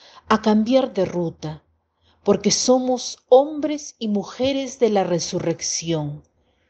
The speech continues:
Estamos invitados a hacer el bien, a difundir el bien, pero también a hablar del bien, a hablar de cosas bellas.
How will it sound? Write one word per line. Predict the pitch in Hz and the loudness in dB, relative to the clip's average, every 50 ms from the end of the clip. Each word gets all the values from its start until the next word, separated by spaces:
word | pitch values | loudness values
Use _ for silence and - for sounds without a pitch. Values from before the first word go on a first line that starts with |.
| _ _ _ _ _ _ _ | _ _ _ _ _ _ _
Estamos | - 175 - - - 240 233 233 247 254 247 - | -6 -6 -4 2 4 4 6 6 4 2 2 0
invitados | 240 226 220 202 165 202 202 - - 240 233 233 220 170 156 147 143 - - - - | 0 2 2 0 0 -4 -4 0 0 2 2 2 0 -2 -2 -4 -6 -10 -14 -8 -4
a | - 202 185 175 180 | -2 -2 0 0 -2
hacer | 185 180 - - 233 233 220 | -2 -4 -2 0 2 2 4
el | 214 190 170 | 2 0 -2
bien, | 151 151 160 185 190 208 185 165 151 143 - - - - - - - | -4 -6 -8 -6 -4 -4 -2 -4 -6 -8 -10 -14 -18 -18 -18 -6 -2
a | 214 208 | 0 0
difundir | 202 202 202 - - - 208 208 202 214 202 233 262 233 254 | 2 0 -2 -2 -2 0 2 4 4 4 2 2 2 4 4
el | 214 190 170 | 4 2 0
bien, | 156 170 185 202 208 190 165 151 147 147 151 - - - - - - - _ _ _ _ - | -4 -4 -2 -2 0 0 -2 -4 -6 -8 -10 -12 -16 -18 -18 -20 -20 -20 _ _ _ _ 2
pero | 190 180 180 175 170 | 4 4 4 4 2
también | - - 170 170 175 165 180 190 226 247 247 247 240 233 - _ - | 2 0 0 0 0 -2 0 2 2 2 2 0 -2 -6 -10 _ -2
a | 208 196 185 175 175 | -2 0 0 0 0
hablar | 175 165 190 214 226 233 226 214 185 147 | 0 2 4 4 4 4 4 2 0 -2
del | 147 165 156 156 147 | -2 -4 -4 -4 -6
bien, | - 170 165 160 156 151 147 147 147 143 - - _ _ - _ _ - - - - - - - | -8 -8 -6 -6 -4 -4 -6 -6 -8 -12 -14 -18 _ _ -20 _ _ -20 -20 -20 -20 -12 -2 2
a | 208 208 196 190 | 4 4 4 4
hablar | 190 175 185 233 240 254 262 262 247 | 2 2 2 4 4 4 4 4 2
de | 226 226 214 | 2 0 0
cosas | - 233 220 - - 220 190 - - - | 0 -2 -4 -2 -2 -4 -4 -4 -4 -2
bellas. | - 196 196 196 165 - 151 147 147 - - - - - | 0 0 0 0 -2 -4 -6 -8 -8 -10 -12 -14 -14 -16